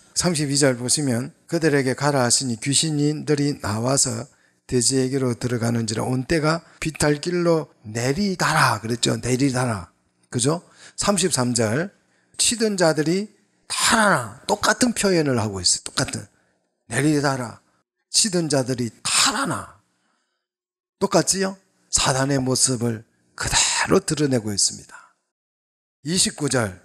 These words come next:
삼십사 절도 비교를 해보면 상관이 없으니 하나님의 아들이신 당신은 돌아가십시오. 이렇게 요청한 이 사단과 우리 지방에서 떠나기를 간구하는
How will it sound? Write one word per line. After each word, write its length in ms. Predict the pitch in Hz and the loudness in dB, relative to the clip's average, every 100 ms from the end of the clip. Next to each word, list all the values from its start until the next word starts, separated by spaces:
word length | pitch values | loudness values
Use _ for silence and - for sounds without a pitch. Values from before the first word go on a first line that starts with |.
| - | -4
삼십사 640 | - 233 202 202 - 139 | -2 0 0 0 2 2
절도 320 | 151 180 147 135 | 2 0 -2 -4
비교를 420 | 139 131 120 110 | -4 -2 -2 -2
해보면 480 | 107 107 110 110 107 | -2 -2 -2 -4 0
상관이 480 | - 165 156 156 139 | 0 0 0 0 0
없으니 680 | 131 143 160 127 117 107 _ _ _ _ _ - | 0 0 0 0 -2 -6 _ _ _ _ _ -8
하나님의 460 | - 190 165 151 | 0 2 2 2
아들이신 540 | 143 139 131 123 139 117 | 2 2 2 0 -2 -2
당신은 460 | 123 117 131 110 104 - - | 0 0 0 -4 -6 -20 -6
돌아가십시오. 880 | 185 185 131 135 147 - 135 107 98 _ - 175 | 0 2 2 -2 0 -2 -2 -6 -10 _ -2 2
이렇게 440 | 214 180 135 120 _ 156 | 4 4 2 -4 _ 0
요청한 580 | 160 147 123 117 107 - - | 2 2 0 0 -2 -12 -12
이 100 | 160 | -2
사단과 640 | 170 135 123 135 147 104 - _ 139 | -2 0 -2 0 0 -4 -6 _ -6
우리 200 | 147 196 | -2 0
지방에서 800 | 170 175 160 143 123 131 101 - _ - | 0 2 2 2 0 -2 -6 -12 _ -10
떠나기를 640 | 220 226 208 175 170 147 | -4 2 2 2 0 0
간구하는 760 | 127 147 170 170 160 139 127 | 2 0 0 2 2 2 -2